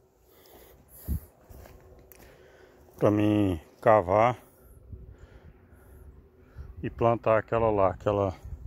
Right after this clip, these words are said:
aquela que tá um pouco maior, que a dali tá com um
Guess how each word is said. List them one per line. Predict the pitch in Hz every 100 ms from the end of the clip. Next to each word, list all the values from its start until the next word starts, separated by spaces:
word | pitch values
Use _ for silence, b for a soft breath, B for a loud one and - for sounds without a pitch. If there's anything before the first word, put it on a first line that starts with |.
| - - B B B B B B B -
aquela | 98 98
que | -
tá | 104
um | 95
pouco | - 101 -
maior, | 117 113 98 85
que | -
a |
dali | 95 98 98
tá | 101 104
com | - 110
um | 110